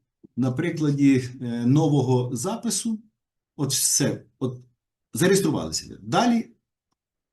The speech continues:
вводите, знову ж таки, свою пошту, пароль. Е, раджу, якщо ви на комп'ютері, та якщо не на комп'ютері, обов'язково буде пропонувати вам, е, ваш девайс зберегти. Збережіть, щоб кожен раз не вводити той пароль.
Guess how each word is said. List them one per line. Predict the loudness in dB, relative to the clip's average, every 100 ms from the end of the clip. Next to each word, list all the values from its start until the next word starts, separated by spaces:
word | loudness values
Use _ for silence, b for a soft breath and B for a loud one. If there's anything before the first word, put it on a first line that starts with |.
| _ _ -8
вводите, | -2 0 0 0
знову | 0 0
ж | 0
таки, | -4
свою | -2 0 0
пошту, | 2 2 2 -4 -8 -14 b b b
пароль. | -4 0 0 0 -4 b b b b b _ _ _ 0
Е, | 2 4 4
раджу, | 2 0 0 2
якщо | 2 2 0
ви | -2
на | -2
комп'ютері, | -2 -4 -4 0 4 4
та | 2 -4
якщо | -6 -4 -4
не | -4
на | -2
комп'ютері, | -4 -4 0 0 0
обов'язково | -2 -2 -2 -2 -2 -8
буде | -4 0 2 2
пропонувати | 0 -4 -2 0 2 0 0
вам, | -2 -2 -4
е, | -4 -4 -4 -6
ваш | -4 -4 -6 -6
девайс | -2 0 2 0 -4 -4
зберегти. | -4 2 2 2 0 0 0
Збережіть, | -2 2 2 2 0
щоб | -6 -6
кожен | -8 -6
раз | -6 -4 -2
не | 0
вводити | 0 -4 -4
той | -4 -4
пароль. | -2 -2 -2